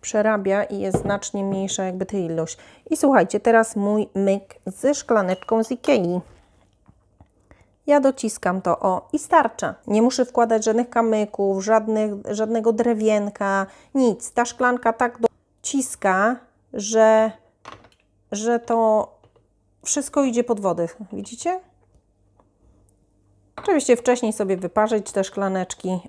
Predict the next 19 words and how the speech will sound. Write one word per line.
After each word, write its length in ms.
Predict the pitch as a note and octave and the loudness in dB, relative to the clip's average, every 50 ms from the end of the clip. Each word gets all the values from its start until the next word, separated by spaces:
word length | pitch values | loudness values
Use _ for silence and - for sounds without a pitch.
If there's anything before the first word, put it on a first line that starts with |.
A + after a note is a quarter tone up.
| - | -6
O, 300 | - F3+ E3 D#3+ - - _ _ _ _ - | -2 -2 -2 -2 -4 -12 _ _ _ _ -4
i 160 | F#4+ F#4 F4 | -2 0 2
rewelacyjnie. 840 | D#4 C4 A3+ G3+ G#3 F#3+ F#3 F3+ F3+ - - F3+ F3 F3 F3 F3+ F3 - _ _ _ _ _ _ _ _ _ _ _ _ _ _ _ _ _ _ _ _ _ _ _ _ _ _ _ _ _ _ _ _ _ _ _ _ _ _ | 2 2 2 2 2 2 2 0 -2 -4 -6 -4 -4 -4 -6 -8 -10 -12 _ _ _ _ _ _ _ _ _ _ _ _ _ _ _ _ _ _ _ _ _ _ _ _ _ _ _ _ _ _ _ _ _ _ _ _ _ _
Szklanki 560 | - - - - G4+ F#4 F#4 D4 - C#4+ C4 | -14 -6 2 4 4 4 4 0 -4 -4 -4
z 40 | A3 | -4
Ikei 340 | F#3+ - - G3+ G3 G3 | -4 -2 0 0 0 0
dociskają. 760 | F#3 F3 F#3+ F#3+ F#3+ - F#3 - - - F3+ E3+ E3 E3 E3 E3+ - _ _ _ - - - - - - - _ _ _ _ _ _ _ _ _ _ _ | 0 -2 -2 -4 -2 -6 -10 -10 -8 -6 -6 -6 -4 -6 -8 -10 -12 _ _ _ -20 -20 -20 -20 -20 -20 -20 _ _ _ _ _ _ _ _ _ _ _
Przykrywamy, 840 | - - D4 C#4 D4 C#4 C4 B3+ D4+ E4 E4+ E4 D4+ C#4+ C4 - | 0 2 2 4 4 2 4 6 4 4 4 4 2 2 2 0
odstawiamy. 760 | - C#4+ C#4 - - C#4+ C4+ D#4+ D#4 D4+ D4 C#4+ C4+ B3+ A3 | -4 -8 -6 -4 -4 -2 0 2 2 2 4 2 2 2 0
Gdzie 200 | A#3 - - E4+ | -2 -2 0 2
ja 120 | E4+ D4 | 4 4
to 120 | D4 - C4 | 4 2 -2
trzymam? 520 | - - - F#3+ F3+ F3 E3+ E3+ E3+ E3 - _ _ - | -4 -4 -4 -4 -2 -2 -4 -4 -6 -8 -12 _ _ 0
Ja 100 | F4 G#4 G#4+ G#4+ | 2 2 2 2
to 160 | - D4 - - | 0 0 0 -2
odstawiam 640 | - - - - - C4+ B3+ A#3+ A#3 A3+ G#3+ G#3 | -4 -6 -8 -4 -2 -2 0 0 0 0 0 0
normalnie 540 | G3+ G3+ G3+ G3 G#3 A3 A3 G#3+ G#3 G3+ G3 - | 0 0 0 0 0 0 0 0 0 -2 -4 -2
na 200 | G3+ G#3 F#3 E3+ | 0 0 2 2
blat. 420 | F#3+ A3 D4 E4 E4 E4 - - | 4 6 6 6 6 2 -2 -12